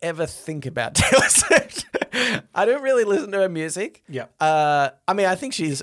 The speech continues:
Speaker 1: a fine, uh, like, musician,
Speaker 2: Mm-hmm.
Speaker 1: uh, herself, I, uh, or, like, artist. I, I'm not against her music either,
Speaker 2: Yep.
Speaker 1: but it's just not something I normally go to listen to.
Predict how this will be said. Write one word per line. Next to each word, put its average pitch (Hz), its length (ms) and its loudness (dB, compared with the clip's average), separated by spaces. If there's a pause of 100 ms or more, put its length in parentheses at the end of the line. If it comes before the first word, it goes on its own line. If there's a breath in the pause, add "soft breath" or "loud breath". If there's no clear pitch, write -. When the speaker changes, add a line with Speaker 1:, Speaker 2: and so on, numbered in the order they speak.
Speaker 1:
a 127 160 2
fine, 127 600 -4
uh, 104 480 -4 (300)
like, 110 220 -6 (400)
musician, 113 500 -4
Speaker 2:
Mm-hmm. 110 500 -12
Speaker 1:
uh, 104 40 -12
herself, 110 400 -4
I, 107 160 -6 (140)
uh, 107 80 -10
or, 110 140 -10
like, 104 200 -12
artist. 113 400 -6
I, 117 180 -8 (760)
I'm 127 160 -2
not 170 220 2
against 151 380 -4
her 110 100 -4
music 104 280 -10
either, - 360 -10
Speaker 2:
Yep. - 80 -20 (340 loud breath)
Speaker 1:
but 127 180 0
it's 127 120 -8
just 143 200 -6
not 113 160 -8
something 104 260 -8
I 98 60 -12
normally 117 260 -14
go 120 180 -12
to 120 240 -12
listen 113 280 -12
to. - 140 -12